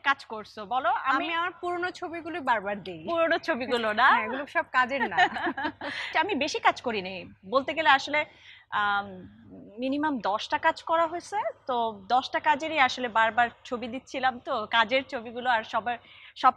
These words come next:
Speaker 1: পরিচিত মুখ, আমার
Speaker 2: মানে
Speaker 1: কলিগরা
Speaker 2: এই
Speaker 1: যারা আছে।
Speaker 2: স্পেশাল কাজগুলো তুমি
Speaker 1: এই
Speaker 2: এবার
Speaker 1: স্পেশাল কাজগুলো করা
Speaker 2: আচ্ছা।
Speaker 1: হয়েছে।
Speaker 2: বাহ, খুবই ভালো। এই যে ঈদের কাজগুলো করলে, এই, এই কাজগুলো কি তোমার দেশে এসেই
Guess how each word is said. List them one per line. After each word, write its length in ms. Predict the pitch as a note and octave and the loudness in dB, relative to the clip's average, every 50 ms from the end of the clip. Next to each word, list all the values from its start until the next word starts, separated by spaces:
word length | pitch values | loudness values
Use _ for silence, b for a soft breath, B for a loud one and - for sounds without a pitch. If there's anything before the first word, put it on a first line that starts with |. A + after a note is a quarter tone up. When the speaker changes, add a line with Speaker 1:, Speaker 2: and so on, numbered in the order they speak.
| - | 4
Speaker 1:
পরিচিত 360 | - B3 B3 A#3+ - A#3+ - C4+ | -4 -4 -4 -4 -8 -6 -6 -6
মুখ, 380 | A3 G#3 G#3 A3 A#3+ C4+ - | -6 -4 -6 -8 -8 -8 -6
আমার 240 | - - G3 G3 G#3 - | -8 -4 -4 -4 -4 0
Speaker 2:
মানে 140 | G3 F#3+ G3 | 0 0 2
Speaker 1:
কলিগরা 240 | G3+ A3 D#4 A#3 G3+ | 2 0 0 0 0
Speaker 2:
এই 80 | E4 | 0
Speaker 1:
যারা 160 | E4 F#3+ F3+ F#3 | 0 2 2 0
আছে। 100 | F#3 F#3 | -4 -4
Speaker 2:
স্পেশাল 540 | - - E4 E4+ F4 - F4 D#4+ D#4+ D#4+ | -4 -2 -2 -2 -2 0 -2 -2 -2 -2
কাজগুলো 480 | - C#4+ C4 C4 A#3+ - - C4+ B3+ C4 | 0 0 0 0 0 -4 -8 -6 -4 -4
তুমি 240 | B3+ B3+ A#3 A3+ A#3 | -6 -6 -8 -4 -4
Speaker 1:
এই 60 | B3 | -4
Speaker 2:
এবার 280 | G3+ F#3+ F#3+ F#3+ F#3 F#3 | -2 -2 -2 -2 -2 0
Speaker 1:
স্পেশাল 300 | A3 G#3+ F#3+ - G#3+ F#3+ | -2 -2 -4 -6 -8 -6
কাজগুলো 440 | - F#3 F3+ - - G3 E3+ F3 | -6 -6 -8 -8 -12 -12 -12 -12
করা 200 | E3+ E3 E3 D#3+ | -10 -10 -8 -8
Speaker 2:
আচ্ছা। 260 | E3+ F3+ D#3+ D3+ - D3+ | -8 -8 -8 -14 -16 -18
Speaker 1:
হয়েছে। 160 | E3 F3 - _ _ _ _ _ _ - | -20 -20 -20 _ _ _ _ _ _ -10
Speaker 2:
বাহ, 120 | C#3 D3 E3+ - - _ | -10 -10 -10 -10 -20 _
খুবই 220 | - G3 E3+ E3 | -18 -16 -16 -16
ভালো। 300 | F3+ F#3 E3+ - - - - _ _ _ _ - | -14 -16 -16 -16 -16 -20 -20 _ _ _ _ -6
এই 120 | C4 C4+ | -4 -4
যে 120 | D4+ D#4 | -2 -2
ঈদের 340 | D4+ A3+ C#4+ C#4 A#3+ D4+ D4+ | -4 -4 -4 -4 -4 -4 0
কাজগুলো 460 | - A#3+ A3+ A3+ - G3+ A#3 A3 A3+ | 2 2 2 2 2 -6 -4 -4 -4
করলে, 260 | A3 G#3 F3+ E3+ E3 D3 | -4 -4 -6 -4 -4 -2
এই, 260 | D3 A3+ B3+ C4 C4+ | 0 0 0 0 0
এই 280 | - - A#3 B3+ C4 | -4 -4 -4 -6 -4
কাজগুলো 500 | B3 - B3+ B3+ A#3 B3 B3+ C#4 C#4 C#4+ | 2 4 2 2 2 0 -4 -4 -4 -4
কি 200 | C4 - - C#4 | -6 -6 -8 -6
তোমার 400 | B3 C4 B3+ B3 A#3+ A#3+ A#3+ A3+ | -4 -4 -4 0 0 0 0 2
দেশে 360 | G3+ A3+ A#3+ A#3 - D4+ C#4 C#4 | 2 2 0 0 -2 -2 -2 -2
এসেই 380 | - - - E4 D#4+ D#4+ D#4 | -2 -4 -4 -2 -2 -2 -2